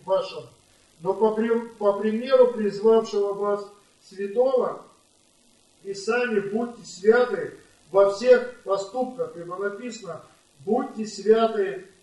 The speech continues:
потому что я свят». А те два места Писания говорят о том, что Богу совер-, Бог совершенно неравнодушен к тому, как мы живем.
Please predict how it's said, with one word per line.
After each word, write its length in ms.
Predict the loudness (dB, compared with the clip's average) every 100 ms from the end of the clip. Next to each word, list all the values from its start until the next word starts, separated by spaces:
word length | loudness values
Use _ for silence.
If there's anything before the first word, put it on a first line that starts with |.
| _
потому 380 | -12 -10 -8 -8
что 200 | -8 -12
я 360 | -8 -6 -8 -10 _ _
свят». 380 | -2 0 0 -6 -18 _ _ _ _ _ _ _ _ _ _ _ _ _ _ _ -18
А 140 | -12
те 200 | -4 -2
два 260 | 2 2 4
места 260 | 2 2
Писания 600 | 0 -2 0 2 2 2
говорят 340 | 2 4 2 0
о 60 |
том, 220 | -4 -4
что 320 | -4 -2 -2 8
Богу 340 | 8 8 2
совер-, 460 | 0 0 0 0 -4
Бог 280 | 4 4 4
совершенно 800 | -2 -4 -6 -2 -2 0 -4 -8 -14 _ _ -4
неравнодушен 1000 | -4 -2 -2 -2 -2 -4 -4 -4 -4 -6
к 60 |
тому, 320 | -8 -2 -2 -2
как 240 | -6 -12
мы 120 | -8
живем. 440 | -2 4 6 4